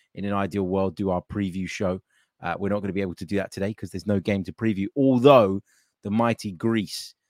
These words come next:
are taking on the Netherlands tonight. That's an interesting game coming up a little bit later on. Uh, keep your eyes peeled for the score. Gus Poyet's Greece,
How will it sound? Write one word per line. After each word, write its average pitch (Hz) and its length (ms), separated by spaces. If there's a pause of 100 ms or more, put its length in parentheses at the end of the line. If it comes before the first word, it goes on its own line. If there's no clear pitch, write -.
(160)
are 90 100
taking 104 360
on 98 120
the 95 80
Netherlands 95 560
tonight. 80 340 (340)
That's - 160
an 98 80
interesting 85 400
game 80 240
coming 90 300
up 78 100
a 87 60
little 90 160
bit 85 140
later 87 300
on. 78 120 (360)
Uh, - 140
keep 104 240
your 98 160
eyes 95 240
peeled 85 340
for 82 100
the 80 100
score. 85 380
Gus 131 200
Poyet's 127 560
Greece, - 460